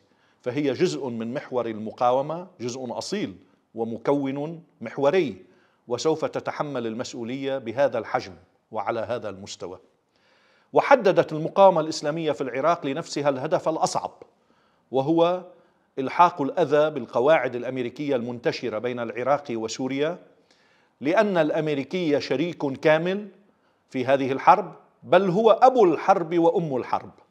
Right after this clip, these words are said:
وإذا لم يتألم الأمريكي، يصعب القول أن إمكانية فرض وقف الحرب تملك قدرًا كافيًا من الواقعية. هذه أصعب المهام، لكن في أصعب الظروف،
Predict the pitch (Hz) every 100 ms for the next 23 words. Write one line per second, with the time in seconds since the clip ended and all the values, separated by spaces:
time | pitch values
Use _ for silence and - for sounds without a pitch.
0 | _ _ _ _ _ 127 156 214 190 196
1 | 226 233 208 202 175 190 185 165 156 165
2 | 180 175 170 170 170 127 233 240 147 143
3 | 131 - 151 151 160 - _ _ _ -
4 | 156 151 143 143 135 143 170 156 127 131
5 | 180 156 117 127 156 - 120 - 131 127
6 | 117 _ _ - 147 127 120 131 - 135
7 | 127 127 123 117 131 127 117 117 123 120
8 | _ - 139 131 110 110 - 107 101 98
9 | - _ _ _ _ _ _ _ _ _
10 | _ _ _ _ _ - 139 131 147 -
11 | - - 175 190 175 147 98 - _ _
12 | _ _ _ _ _ _ 147 190 202 -
13 | 214 233 202 214 202 185 226 151 - -